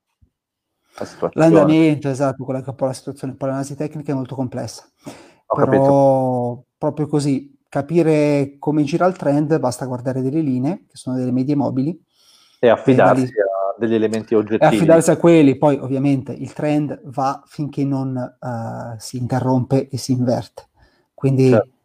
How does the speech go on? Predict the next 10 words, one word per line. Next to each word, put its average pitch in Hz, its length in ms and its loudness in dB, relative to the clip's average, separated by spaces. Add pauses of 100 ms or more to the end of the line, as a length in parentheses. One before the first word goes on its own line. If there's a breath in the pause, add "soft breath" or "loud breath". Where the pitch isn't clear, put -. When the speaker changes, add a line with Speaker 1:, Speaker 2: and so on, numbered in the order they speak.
(760)
Speaker 2:
eh, 120 460 -2
è 139 100 -4
solo 156 200 2
un'indicazione 151 520 4
di 143 120 2
probabilità. 131 800 -4 (720)
Speaker 1:
Ho 101 120 -10
capito. - 520 -8 (1500)
Bene, 107 380 0 (180)
Fede, 95 480 -2